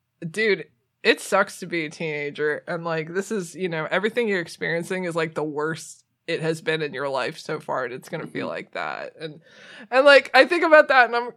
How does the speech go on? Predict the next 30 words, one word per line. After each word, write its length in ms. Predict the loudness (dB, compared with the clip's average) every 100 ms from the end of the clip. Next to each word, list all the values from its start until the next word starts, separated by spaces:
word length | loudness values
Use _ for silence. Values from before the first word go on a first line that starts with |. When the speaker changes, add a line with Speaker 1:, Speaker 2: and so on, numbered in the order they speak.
| _
Speaker 1:
and 180 | -4 -2
I 100 | -2
kinda 280 | -2 -2 -2
was 180 | -4
like, 200 | -6 -10 -4
"Oh, 560 | 0 2 4 2 0 -2
he's 280 | -4 -6 -6
just 260 | -8 -8
a 60 | -12
stupid 600 | -12 -6 -6 -4 -8 -10
teen. 680 | -14 -12 -10 -10 -10 -10 -8
Like, 220 | -10 -10
he'll 240 | -10 -10
grow 300 | -8 -4 -2
out 180 | -2 -2
of 140 | -2
it." 340 | -2 -2 -2 -4
And, 180 | -4 -2
like, 220 | -2 2
that's 280 | 2 0 -2
the, 360 | 2 4 2 -4 _ _
that's 160 | -8 -4
the 100 | -4
old 300 | -2 -4 -6
me 180 | -10 -12
talking, 560 | -8 -8 -8 -12 -16 -14
but 160 | -14
it's 260 | -14 -16 -20
also, 340 | -18 -18 -16
like, 440 | -14 -14 -14 -20